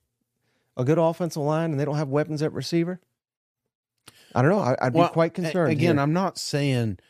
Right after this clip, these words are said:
Speaker 2: that, you know, everything's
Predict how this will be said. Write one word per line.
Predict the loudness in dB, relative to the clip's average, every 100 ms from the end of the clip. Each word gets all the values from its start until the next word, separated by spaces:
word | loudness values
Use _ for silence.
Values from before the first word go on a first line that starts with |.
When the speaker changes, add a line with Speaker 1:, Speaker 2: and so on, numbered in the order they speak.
| _ _ _ _ _ 0
Speaker 2:
that, | 4 4 0 -6 _ _ _ _ _ _ _ _ _ _
you | -6 -4
know, | -2 -2
everything's | 0 0 0 -4 -10